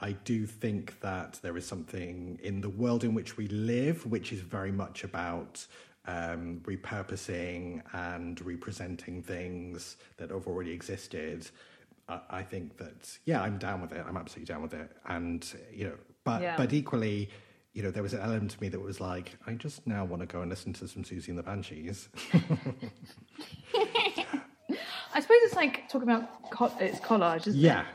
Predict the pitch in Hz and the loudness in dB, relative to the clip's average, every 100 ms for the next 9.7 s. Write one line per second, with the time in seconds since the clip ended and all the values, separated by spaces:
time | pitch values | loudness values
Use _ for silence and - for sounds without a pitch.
0 | - 165 160 160 160 - _ - - - | -6 -4 -4 -6 -10 -14 _ -10 -8 -10
1 | - - _ - 180 175 175 - - 175 | -18 -20 _ -2 0 0 -2 -6 -2 4
2 | 170 175 175 170 - 180 180 175 170 180 | 8 10 8 6 2 2 2 4 2 0
3 | - 175 175 175 165 - - - 170 165 | 0 2 4 4 2 -4 -16 -12 -6 -6
4 | - 151 160 160 - 170 160 160 156 165 | -6 -6 -6 -6 -4 -4 -2 -4 -4 -6
5 | 156 - 156 151 - 147 151 - - 160 | -8 -8 -8 -8 -6 -8 -8 -6 0 8
6 | 175 214 151 196 226 165 - - 165 165 | 12 12 10 10 10 10 4 4 6 8
7 | 165 165 147 123 127 - 127 - 104 98 | 8 8 6 4 2 2 2 2 0 2
8 | - 85 73 87 - - _ _ _ - | 0 -2 -2 -6 -8 -18 _ _ _ -8
9 | 92 95 90 90 - 78 78 | -4 -4 -2 -2 -2 -4 -4